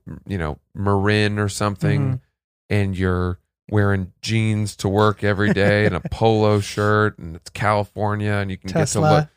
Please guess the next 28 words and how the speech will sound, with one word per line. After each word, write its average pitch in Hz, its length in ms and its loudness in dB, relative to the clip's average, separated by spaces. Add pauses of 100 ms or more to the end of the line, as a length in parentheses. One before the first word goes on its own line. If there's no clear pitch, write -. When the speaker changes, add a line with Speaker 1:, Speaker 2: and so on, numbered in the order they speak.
(280)
Speaker 1:
get 131 180 2
to 127 100 4
look, 120 120 4
you - 0 -
get - 0 -
to, - 40 -4
yeah, 139 120 4
you 95 160 0
get 117 140 -4
to 113 60 -2
work 110 340 0 (200)
forty-five 107 460 2
minutes 107 300 -2
late, 104 200 -2
no 101 100 -4
one 101 160 -2
cares, 104 600 0
and, 90 180 -8 (560)
you 107 100 0
know, 104 200 2
it's, 98 160 -2 (140)
it, 87 180 -6
you're 104 120 -4
sitting 120 320 -4
in 107 80 0
an 95 160 -2
all 107 260 4
glass 101 580 -2